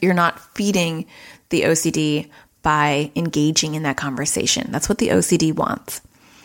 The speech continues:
So there are other things that you can do to help, um, that are, like, supplemental to what I just talked about.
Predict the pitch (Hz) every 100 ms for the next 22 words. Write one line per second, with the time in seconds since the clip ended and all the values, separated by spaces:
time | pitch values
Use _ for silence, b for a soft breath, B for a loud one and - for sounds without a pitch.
0 | B - 220 208 B B - 214 - 214
1 | 220 226 233 180 170 170 - - 170 -
2 | 175 156 151 - 135 165 - B B B
3 | B - 170 156 156 170 170 165 156 -
4 | 160 156 - - - - - - 165 185
5 | 180 226 285 311 330 - _ _ - -
6 | 190 175 165 - - 170 165 160 160 160
7 | - 147 156 165 196